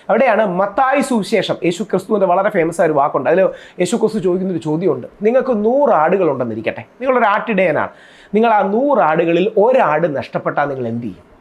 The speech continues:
നമ്മൾ എന്ത് ചെയ്യും? ബാക്കി തൊണ്ണൂറ്റൊമ്പത് ആടുകളെയും സേഫായി നിർത്തി നഷ്ടപ്പെട്ടു പോയ ആ ഒരാടിനെ തിരയും, അല്ലേ? ആ ഇടയൻ്റെ മനസ്സാണ് ഒരു സമൂഹത്തിന് വേണ്ടത്.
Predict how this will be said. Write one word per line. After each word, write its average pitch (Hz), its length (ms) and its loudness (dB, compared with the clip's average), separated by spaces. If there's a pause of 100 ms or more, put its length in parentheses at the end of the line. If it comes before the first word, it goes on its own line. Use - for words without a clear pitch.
(300)
നമ്മൾ 269 180 2
എന്ത് 143 160 0
ചെയ്യും? 110 320 -10 (300)
ബാക്കി 190 260 0 (160)
തൊണ്ണൂറ്റൊമ്പത് 214 640 2
ആടുകളെയും 180 560 2
സേഫായി 185 600 0
നിർത്തി 185 460 -2 (260)
നഷ്ടപ്പെട്ടു 240 600 -2
പോയ 170 240 2
ആ 170 120 2
ഒരാടിനെ 160 760 0
തിരയും, 143 280 -2 (120)
അല്ലേ? 226 220 0 (420)
ആ 190 200 2
ഇടയൻ്റെ 208 520 0
മനസ്സാണ് 151 500 -2
ഒരു 143 80 -4
സമൂഹത്തിന് 143 560 -4
വേണ്ടത്. 120 260 -4